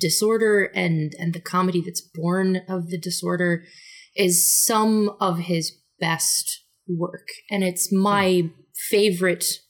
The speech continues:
Speaker 1: Howie Mandel, um, comedy to engage with.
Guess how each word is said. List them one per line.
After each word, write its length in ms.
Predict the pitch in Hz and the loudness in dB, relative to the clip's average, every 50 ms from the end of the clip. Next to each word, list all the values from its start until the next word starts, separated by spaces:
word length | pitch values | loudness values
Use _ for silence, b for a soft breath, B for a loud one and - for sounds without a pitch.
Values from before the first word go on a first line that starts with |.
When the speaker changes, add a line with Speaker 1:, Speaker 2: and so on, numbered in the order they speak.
| _ - - | _ -4 0
Speaker 1:
Howie 260 | 202 185 185 180 175 | 2 2 4 4 4
Mandel, 800 | 175 175 170 170 170 170 165 165 170 160 156 156 160 - _ _ B B B B B B B B B B B B B B - | 4 4 4 2 2 2 2 2 2 2 0 -2 -4 -8 _ _ B B B B B B B B B B B B B B -2
um, 460 | 160 160 156 156 165 160 165 175 - _ _ | -2 -2 -2 -2 -6 -8 -8 -10 -12 _ _
comedy 480 | - - 180 175 170 170 160 165 160 151 147 - - | -2 0 2 2 2 2 2 2 0 0 -4 -6 -8
to 140 | - - 180 | -4 -2 2
engage 460 | 180 180 175 165 165 190 202 175 - | 2 2 2 2 2 2 2 0 0
with. 320 | - 208 202 202 202 - | 0 0 0 -2 -4 -8